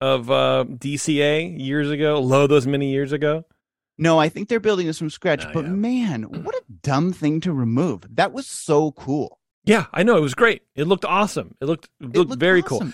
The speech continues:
Speaker 1: Although I do
Speaker 2: Monorail
Speaker 1: like,
Speaker 2: went over
Speaker 1: I
Speaker 2: it.
Speaker 1: do like the sort of retro, um, what, what is, what, come on.
Speaker 2: Carthay Circle area.
Speaker 1: No, well, that,
Speaker 2: Oh.
Speaker 1: that, like, nineteen twenties, thirties.
Speaker 2: Buena Vista Street.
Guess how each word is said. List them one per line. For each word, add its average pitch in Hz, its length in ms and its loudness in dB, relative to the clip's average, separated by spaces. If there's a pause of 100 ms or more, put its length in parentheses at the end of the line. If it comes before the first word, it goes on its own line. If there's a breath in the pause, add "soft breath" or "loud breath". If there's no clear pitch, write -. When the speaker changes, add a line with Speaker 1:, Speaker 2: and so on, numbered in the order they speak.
(140 loud breath)
Speaker 1:
Although 202 160 4
I 185 100 4
do 170 140 2
Speaker 2:
Monorail 302 140 4
Speaker 1:
like, 233 200 4
Speaker 2:
went 233 120 -4
over 233 160 -10
Speaker 1:
I - 40 0
Speaker 2:
it. 175 80 0
Speaker 1:
do 226 140 0
like 220 220 2
the 175 100 -2
sort 180 180 2
of 135 240 0
retro, 135 920 4
um, 104 600 -2 (800 soft breath)
what, 135 280 -4
what 135 180 2
is, 131 120 0
what, - 320 -10 (680)
come 127 220 -6
on. 80 220 -14 (1080)
Speaker 2:
Carthay 113 340 -8
Circle 110 380 -8
area. 110 520 -8 (160)
Speaker 1:
No, 190 200 4
well, 175 220 4
that, 165 280 4
Speaker 2:
Oh. 107 80 -14
Speaker 1:
that, 156 180 2
like, 147 200 2
nineteen 139 420 -2
twenties, 127 920 -2
thirties. 127 480 -2
Speaker 2:
Buena 123 180 -2
Vista 110 300 -10
Street. 95 300 -14